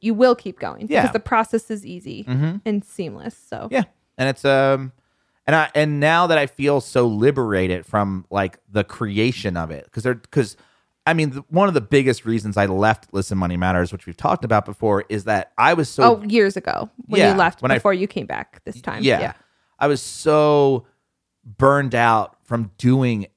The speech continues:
Speaker 2: everything, like the, the show prep, the recording.
Speaker 1: And it was daily.
Speaker 2: Daily,
Speaker 1: On top of
Speaker 2: right.
Speaker 1: it.
Speaker 2: Yeah, daily. I was doing the editing. I
Speaker 1: Yeah.
Speaker 2: was uploading to Libsyn. Like, I was, you know, wasn't writing the show notes, thankfully,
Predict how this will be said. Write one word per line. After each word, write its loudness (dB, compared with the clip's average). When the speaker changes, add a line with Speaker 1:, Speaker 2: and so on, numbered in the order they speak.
Speaker 2:
everything, 0
like -6
the, -2
the -4
show 2
prep, 0
the 2
recording. 0
Speaker 1:
And 4
it 4
was -2
daily. -4
Speaker 2:
Daily, 4
Speaker 1:
On 0
top 6
of 6
Speaker 2:
right. 2
Speaker 1:
it. 2
Speaker 2:
Yeah, 0
daily. 0
I 0
was -2
doing -2
the -8
editing. 2
I 0
Speaker 1:
Yeah. 4
Speaker 2:
was -4
uploading 2
to -8
Libsyn. -2
Like, -6
I 4
was, 0
you -10
know, -4
wasn't 2
writing 0
the -2
show 0
notes, -2
thankfully, -4